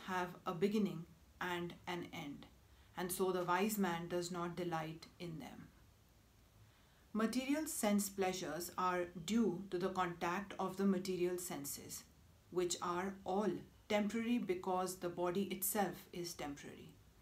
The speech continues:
A liberated soul is not interested in anything which is temporary. Knowing well the joys of transcendental pleasures,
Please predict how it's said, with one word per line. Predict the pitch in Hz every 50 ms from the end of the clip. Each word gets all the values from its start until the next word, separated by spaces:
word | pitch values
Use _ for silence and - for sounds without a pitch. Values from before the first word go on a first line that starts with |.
| - - - - - - - - - - - - - - -
A | 185
liberated | 190 190 190 180 185 180 180 180 196 190 190 -
soul | - - 185 185 208 226 240 226
is | 214 202 196 214
not | 226 240 269 262 - -
interested | 277 285 254 - - 196 175 175 - - 190 175
in | 190 190 190 196 -
anything | 214 220 233 254 247 254 - 170 165 170 175 - -
which | 170 180 180 180
is | 180 175 -
temporary. | - 180 160 - - - 135 - - - - - - - - - - - - - - - - - - - - - - - -
Knowing | 180 180 180 180 180 175 170 170
well | 175 170 175 180 208 233 233 -
the | 180 175
joys | 175 - 185 175 170 170 175 190 190 - -
of | 190 180 175 175 175 175 -
transcendental | - - 175 165 170 165 - 180 175 170 170 - - 170
pleasures, | 170 165 170 160 165 165 165 202 220 247 254 254